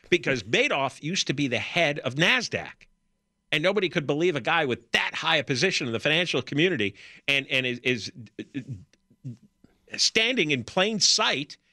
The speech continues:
and pulled this off because he was promising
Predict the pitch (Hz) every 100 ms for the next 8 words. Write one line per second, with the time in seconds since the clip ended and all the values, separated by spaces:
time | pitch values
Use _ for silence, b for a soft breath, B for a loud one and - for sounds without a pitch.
0 | _ - 143 - 208 220 180 185 185 226
1 | 117 110 - - _ _ - 170 170 214
2 | 180 - - 254 262 - 127 117 143